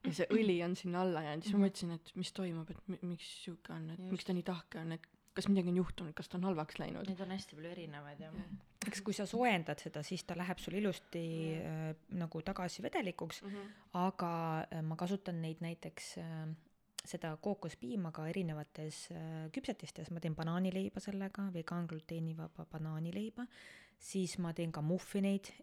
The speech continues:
Speaker 2: erinevaid, kus ma panen seda sisse. Et siis on jah vaja sellist mõnusat kreemist. Jaa.
Speaker 3: No just, aga lähme siis, äh, teise, teise teema juurde ka. Ma ei tea, kas me neid kevadrulle siis proovime ka siin enne järgmist teemat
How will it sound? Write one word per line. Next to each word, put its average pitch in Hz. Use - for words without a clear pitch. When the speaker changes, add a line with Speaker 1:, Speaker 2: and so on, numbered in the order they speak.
Speaker 2:
erinevaid, 175
kus -
ma 170
panen 165
seda 165
sisse. 165
Et -
siis 196
on 170
jah 170
vaja 160
sellist 156
mõnusat 170
kreemist. -
Jaa. 160
Speaker 3:
No 220
just, 247
aga 190
lähme 214
siis, 185
äh, 196
teise, 180
teise 196
teema 196
juurde 175
ka. 208
Ma 165
ei 170
tea, 170
kas 170
me 190
neid 175
kevadrulle 185
siis 160
proovime 180
ka 180
siin 156
enne 160
järgmist 160
teemat 170